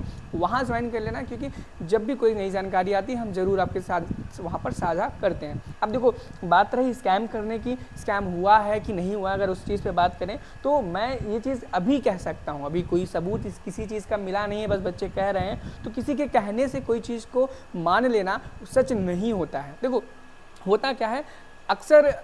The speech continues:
हर किसी के साथ होता है कि हम, अरे, हर एक चीज़ बहुत अच्छी तरीके से चल रही होती है। कभी-कभी ऐसा भी होता है कि आप बाइक से कहीं जा रहे होते हैं, लड़कियां स्कूटी से कहीं जा रही होती हैं,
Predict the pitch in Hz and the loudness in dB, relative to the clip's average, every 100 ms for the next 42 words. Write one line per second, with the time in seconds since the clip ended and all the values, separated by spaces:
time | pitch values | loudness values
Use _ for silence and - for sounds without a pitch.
0 | - - - 277 269 269 269 254 254 220 | -12 -4 2 2 2 -2 -2 0 2 2
1 | 185 247 - - 196 202 233 - - - | 2 0 0 0 0 -4 -6 -6 -8 -2
2 | 220 233 220 240 - 240 202 208 208 208 | -2 2 4 4 2 -2 0 0 0 -4
3 | 220 196 185 202 190 185 180 180 180 185 | -4 -2 0 -2 -2 -2 0 0 0 -2
4 | 202 208 190 185 180 220 220 202 196 185 | 0 0 2 2 0 0 0 0 -2 0
5 | 180 160 170 175 - 175 180 170 165 170 | -2 0 -2 -4 -6 -4 0 0 2 0
6 | 180 175 175 185 175 - 185 214 214 185 | -2 -4 -4 -6 -8 -6 -6 -6 -4 -4
7 | 185 175 170 170 170 | 0 0 0 -2 -4